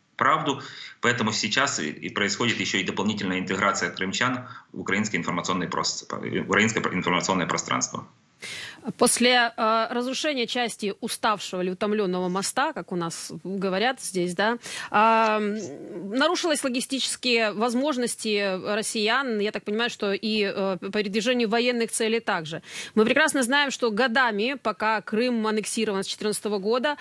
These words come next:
Speaker 2: а, он накачивался военной техникой, из него делали просто милитаризованную военную базу. Насколько, учитывая вот те взрывы, в-, особенно в, на стратегических объектах, связанных с боеприпасами, военных объектах,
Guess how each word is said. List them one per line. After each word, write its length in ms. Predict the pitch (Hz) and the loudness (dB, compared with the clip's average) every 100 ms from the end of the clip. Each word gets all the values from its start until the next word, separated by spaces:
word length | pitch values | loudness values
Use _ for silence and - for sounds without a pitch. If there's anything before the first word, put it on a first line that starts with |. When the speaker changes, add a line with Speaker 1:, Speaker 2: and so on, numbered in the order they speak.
| - - | -10 -6
Speaker 2:
а, 400 | 202 208 208 202 | 0 2 2 0
он 180 | 247 277 | 0 0
накачивался 840 | 233 240 254 240 220 - 208 196 | 0 0 0 0 -2 0 0 0
военной 400 | 190 214 226 214 | 0 0 0 0
техникой, 520 | 202 262 277 320 254 220 | 0 -2 -4 -2 0 0
из 100 | 202 | 0
него 240 | 214 269 | 0 0
делали 320 | 202 247 226 | 2 2 0
просто 440 | 196 233 - 214 190 | 0 -2 -2 0 2
милитаризованную 1040 | 202 208 - 208 208 247 226 208 196 185 | 2 0 0 0 0 0 2 0 0 -2
военную 380 | 190 226 240 240 | 0 2 2 2
базу. 460 | 208 214 165 160 - - - - | 2 2 0 -8 -12 -16 -14 -8
Насколько, 960 | 220 214 247 277 - 349 349 311 294 262 | 0 4 6 4 2 0 0 4 4 4
учитывая 760 | 254 269 294 - 254 254 240 214 | 0 -2 -2 -2 0 2 2 0
вот 200 | 202 226 | -2 -4
те 200 | - 294 | -2 -2
взрывы, 800 | 269 247 254 262 233 240 220 208 | 0 2 2 0 0 0 0 -2
в-, 180 | 185 180 | -6 -6
особенно 540 | 208 - 269 247 226 | -6 -4 -2 0 0
в, 220 | 202 180 190 | 0 -4 -2
на 160 | 233 | -2
стратегических 640 | - 233 240 240 - - 214 | -2 -2 -2 -2 -4 -4 -2
объектах, 420 | 196 233 - 190 | 0 -2 0 -2
связанных 220 | 220 208 | 0 0
с 200 | 190 175 | 0 -2
боеприпасами, 920 | 175 214 220 208 202 190 - 180 175 | -2 0 0 0 0 0 0 -2 0
военных 420 | 180 226 208 185 | 0 2 0 -2
объектах, 460 | 190 175 175 - | -4 -2 -4 -4